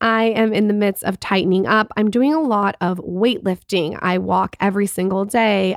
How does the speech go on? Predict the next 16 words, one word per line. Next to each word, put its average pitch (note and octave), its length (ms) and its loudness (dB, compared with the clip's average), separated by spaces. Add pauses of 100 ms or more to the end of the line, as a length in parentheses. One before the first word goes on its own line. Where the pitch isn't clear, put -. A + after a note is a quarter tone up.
and C4 140 2
I C4+ 80 2
really C#4+ 520 4 (100)
wanted G#3+ 440 2
to - 140 -8
just F#3+ 420 -2
do A3 140 2
something F#3+ 640 0
a F#3+ 40 0
little F3+ 380 0
gnarlier. C3 640 -4
So A3 560 2
I G3 140 2
decided G3 460 -2
to A3 100 -12
try C3+ 280 -4